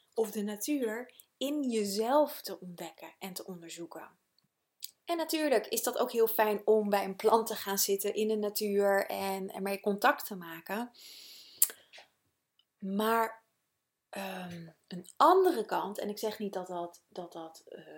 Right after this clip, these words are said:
beter of slechter of, of wat dan ook is, maar een andere kant, een ander perspectief, is de natuur in jezelf. Hoe is het met jouw eigen aarde in je lichaam?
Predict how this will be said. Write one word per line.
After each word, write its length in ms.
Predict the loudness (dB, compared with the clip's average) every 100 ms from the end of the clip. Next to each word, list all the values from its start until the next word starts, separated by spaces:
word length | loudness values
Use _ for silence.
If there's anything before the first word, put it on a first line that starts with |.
| -16
beter 580 | -10 2 2 2 -2 -2
of 160 | -4 -6
slechter 640 | 0 0 0 -2 -6 -6
of, 240 | -10 -10 -12
of 300 | -12 -10 -4
wat 180 | -4 -2
dan 140 | -4
ook 140 | -8 -12
is, 240 | -10 -8
maar 260 | -8 -8 -10
een 140 | -8
andere 460 | 0 0 0 -6 -4
kant, 360 | -2 0 -2 -6
een 120 | -8
ander 260 | -6 -8
perspectief, 1000 | -8 -12 -12 -14 -20 -8 -6 -4 -6 -8 -14 -20 -20 _
is 260 | -8 -6 -6
de 120 | -6
natuur 800 | -8 -10 -8 -4 -4 -4 -6 -10 _ _ -12
in 280 | -8 -6 -6
jezelf. 920 | -6 -6 -6 -4 -4 -6 -12 -20 _ _ -20 -20 -20 _
Hoe 300 | 0 0 0
is 280 | 0 0
het 460 | -2 -4 -6 -10 -16
met 380 | -6 -2 -2 -4
jouw 180 | -6 -6
eigen 760 | -8 -8 -8 -10 -8 -8 -10 _ _ _ -6
aarde 520 | -2 0 0 -2 -6 _ _ _
in 180 | -10 -10
je 120 | -10
lichaam? 480 | -14 -14 -14 -14 -18